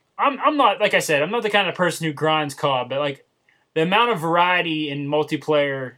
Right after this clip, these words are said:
here is really good. And, you know, Call of Duty's got a good budget. It still feels tight. It still feels slick. I enjoy playing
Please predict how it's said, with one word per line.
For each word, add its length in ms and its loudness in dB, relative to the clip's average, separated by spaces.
here 360 -2
is 300 -10
really 220 -6
good. 300 -6
And, 300 -12
you 100 -6
know, 340 -4
Call 200 2
of 60 -4
Duty's 220 -2
got 140 0
a 60 -4
good 260 -2
budget. 280 -2
It 120 -6
still 260 -6
feels 320 -4
tight. 280 0
It 80 -6
still 200 -6
feels 260 -6
slick. 520 -6
I 80 -2
enjoy 440 0
playing 540 -4